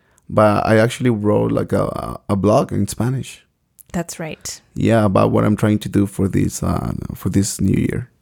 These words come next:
Speaker 2: Yeah. Well, what, what's, like, the, the gist of it?
Speaker 1: Well, the gist of it is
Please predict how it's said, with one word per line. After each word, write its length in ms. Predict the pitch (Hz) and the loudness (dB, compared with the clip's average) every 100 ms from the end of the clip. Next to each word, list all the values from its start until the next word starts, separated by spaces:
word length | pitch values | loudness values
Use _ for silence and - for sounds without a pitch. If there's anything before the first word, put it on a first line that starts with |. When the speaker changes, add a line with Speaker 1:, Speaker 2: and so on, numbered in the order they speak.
| _ | _
Speaker 2:
Yeah. 420 | 175 165 151 160 - | -6 -4 -4 -8 -8
Well, 200 | 175 170 | -4 -4
what, 280 | 165 175 - | -2 -2 0
what's, 260 | 190 - - | -2 -2 -2
like, 280 | 190 - | -2 -2
the, 420 | - 160 156 151 160 | -2 0 2 0 -2
the 80 | 151 | -4
gist 400 | 156 156 - 143 | 2 2 2 -2
of 80 | |
it? 180 | 107 78 - - - | -2 -4 -8 -20 -8
Speaker 1:
Well, 240 | - 113 110 | 2 4 4
the 120 | 110 | 2
gist 260 | 127 143 | 0 0
of 80 | 151 | 0
it 300 | 143 135 - - | 2 0 -4 -2
is 240 | 120 - | -2 -2